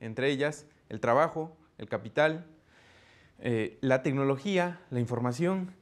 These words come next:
y el comercio. Entonces, eh, si esta es la idea que tenemos de globalización,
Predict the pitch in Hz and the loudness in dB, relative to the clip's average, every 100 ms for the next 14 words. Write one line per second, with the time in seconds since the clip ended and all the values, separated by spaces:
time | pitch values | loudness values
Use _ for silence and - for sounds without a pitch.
0 | _ - 127 123 120 123 117 107 - - | _ 2 2 4 4 4 0 -8 -14 -20
1 | _ - 120 131 131 131 120 - - - | _ -6 -2 0 0 -2 -6 -10 -20 -12
2 | - 101 98 85 - - - 139 139 170 | 0 2 2 -2 -8 -18 -2 6 6 6
3 | - 165 160 151 165 143 131 120 120 135 | 4 4 4 6 6 6 2 0 2 2
4 | 131 127 127 131 135 135 151 139 156 151 | 4 4 6 6 6 4 0 0 0 0
5 | 156 | -2